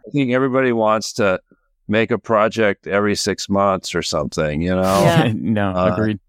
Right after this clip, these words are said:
Speaker 1: and sometimes it can just take years of just working away at something and then
Speaker 2: Totally. I mean, that's
Speaker 1: Yeah.
Speaker 2: so true, 'cause I put out, like, a little zine years ago, but I, like, e-, just from,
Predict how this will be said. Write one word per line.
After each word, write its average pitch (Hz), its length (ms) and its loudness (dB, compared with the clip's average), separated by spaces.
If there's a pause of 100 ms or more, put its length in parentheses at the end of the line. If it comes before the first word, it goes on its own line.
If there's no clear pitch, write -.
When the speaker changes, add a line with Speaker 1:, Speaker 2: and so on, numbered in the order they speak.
Speaker 1:
and 107 300 0
sometimes 123 480 0
it 117 160 0
can 117 140 -2
just 107 240 -8
take 117 240 -2
years 90 640 0
of 98 240 -4
just - 360 -4
working 98 440 -2
away 95 360 2
at 82 100 -2
something 76 480 -4
and 80 120 -2
then 87 200 -2
Speaker 2:
Totally. 170 600 -4 (140)
I - 80 -8
mean, 196 80 0
that's 202 120 2
Speaker 1:
Yeah. 185 100 2
Speaker 2:
so 202 140 2
true, 196 240 -4
'cause 175 260 -4 (160)
I 196 140 0
put 208 180 -6
out, 190 120 2
like, 156 160 -4
a 147 40 -6
little 160 220 -2
zine 147 460 -6
years 147 260 -6
ago, 151 280 -4
but 156 360 -4
I, 160 280 -2 (200)
like, 170 260 -2
e-, 147 240 -8
just 196 360 -4
from, 190 280 -4